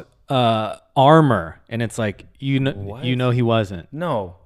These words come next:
Speaker 2: He wasn't talking about chink in your armor. He
Speaker 1: Yeah.
Speaker 2: was talking about the person as a
Speaker 1: Yeah.
Speaker 2: Yeah. <laughs> I don't even
Speaker 1: It's
Speaker 2: wanna
Speaker 1: crazy.
Speaker 2: say it.
Speaker 1: I know, yeah.
Speaker 2: Filth-, oh, he's a filthy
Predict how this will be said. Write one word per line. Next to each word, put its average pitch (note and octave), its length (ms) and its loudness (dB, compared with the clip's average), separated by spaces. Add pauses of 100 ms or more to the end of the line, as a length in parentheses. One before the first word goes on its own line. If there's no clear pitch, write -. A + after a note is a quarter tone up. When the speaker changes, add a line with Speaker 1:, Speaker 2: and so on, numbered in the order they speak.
(160)
Speaker 2:
He - 80 -12
wasn't F3+ 200 -6
talking C#3+ 180 -8
about A#2+ 240 -6
chink C3+ 320 -10
in A#2 80 -8
your A2 120 -8
armor. A2+ 260 -6
He C#3 100 0
Speaker 1:
Yeah. C#3 160 6
Speaker 2:
was G2+ 80 -4
talking B2+ 300 -8
about A2 240 -8
the G#2 40 -20
person B2 400 -8
as A#2 220 -4
a G2+ 220 -6 (200)
Speaker 1:
Yeah. D3+ 440 6
Speaker 2:
Yeah. A#2 260 -2 (420)
<laughs> - 920 -8
I D3+ 80 0
don't E3+ 140 0
even F3+ 100 -2
Speaker 1:
It's E3+ 80 -2
Speaker 2:
wanna D3 120 2
Speaker 1:
crazy. D#3+ 300 8
Speaker 2:
say E3+ 160 -2
it. A#2 120 -2
Speaker 1:
I B2 80 2
know, D3+ 320 4
yeah. D3+ 260 0
Speaker 2:
Filth-, F3+ 360 -2
oh, F3 580 -4
he's A3+ 280 -6
a C4 60 -8
filthy F#3 840 -6